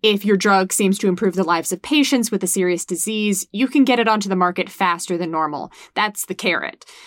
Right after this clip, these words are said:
The stick is that if the drug turns out not to work in a later confirmatory study, the F D A can revoke that approval.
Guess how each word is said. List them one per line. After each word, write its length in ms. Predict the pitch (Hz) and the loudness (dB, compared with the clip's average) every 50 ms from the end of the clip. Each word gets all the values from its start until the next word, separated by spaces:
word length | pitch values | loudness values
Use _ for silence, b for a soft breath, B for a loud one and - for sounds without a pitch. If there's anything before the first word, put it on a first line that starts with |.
| B B B B B | B B B B B
The 160 | 190 185 220 | -2 0 0
stick 380 | 208 - - - 381 415 - - | 0 0 0 2 0 2 2 2
is 160 | 285 226 185 | 2 2 2
that 240 | 196 185 175 - - | 2 0 0 0 -2
if 120 | 196 - | -2 -2
the 120 | - 196 180 | 0 -2 -2
drug 360 | - 196 214 233 - 226 202 | 0 0 0 2 2 0 -2
turns 280 | - - 233 220 208 | -2 -2 0 0 2
out 160 | 202 185 - 196 | 2 2 2 4
not 260 | 196 196 190 185 - | 4 4 4 2 0
to 140 | - 220 190 | -4 -4 -4
work 400 | 170 175 190 196 196 185 - - - - | -2 0 0 2 2 0 -2 -6 -6 -2
in 140 | 208 208 | 0 0
a 60 | 202 185 | 2 2
later 300 | 180 185 185 180 180 175 | 2 2 2 2 0 0
confirmatory 840 | - - 220 196 - - - 330 370 381 370 285 - 208 185 165 | -2 -2 -2 -4 -2 -2 0 2 4 4 4 2 2 0 0 0
study, 440 | 165 - 180 170 165 165 160 156 - _ _ _ _ - | 0 -2 -2 -2 -2 -2 -2 -4 -6 _ _ _ _ -10
the 220 | 185 190 226 233 | -4 0 2 2
F 100 | 233 233 | 2 2
D 160 | - 254 233 208 | 2 2 2 4
A 100 | 202 190 | 4 4
can 220 | 196 - 208 185 | 2 0 -2 0
revoke 440 | 175 175 170 160 - 220 226 226 - | 0 0 -2 -2 0 0 0 -2 -2
that 160 | - 165 151 | -4 -6 -6
approval. 540 | - - - 117 - - - - - 190 - | -6 -6 -8 -10 -10 -12 -14 -16 -18 -18 -20